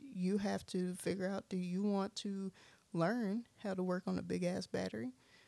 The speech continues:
or are you just going to try to work on old school? And the problem is, is right now, due to covid, they can't find parts, and they can't make new parts.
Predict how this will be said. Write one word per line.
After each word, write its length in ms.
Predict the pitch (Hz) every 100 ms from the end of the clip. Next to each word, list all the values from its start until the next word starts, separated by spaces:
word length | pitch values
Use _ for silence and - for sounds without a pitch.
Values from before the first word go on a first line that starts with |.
| - _ _ _
or 640 | 202 190 185 180 180 196 - - _ -
are 120 | 190
you 240 | 185 185
just 300 | 185 185 -
going 320 | - 185 180 180
to 520 | - 185 180 180 185 -
try 340 | - 208 185
to 380 | 180 - - 208 -
work 240 | 196 180 -
on 280 | 180 180 180
old 220 | - 180 -
school? 300 | - - 208 _
And 80 | 185
the 40 | 175
problem 440 | 190 190 185 180
is, 200 | 202 220
is 320 | 175 202 - - _ _ _ _ _ -
right 220 | 170 131
now, 640 | 170 165 254 240 - 80 202 - - - -
due 160 | 180 170
to 420 | - 170 170 170
covid, 640 | - 165 165 170 170 196 - _ _ _ _
they 140 | 180 214
can't 300 | 247 220 -
find 300 | 202 202 -
parts, 580 | 196 - - - - - _ -
and 220 | 196 208
they 100 | 190
can't 320 | - 185 -
make 280 | 202 254 -
new 160 | 196
parts. 520 | - - - - -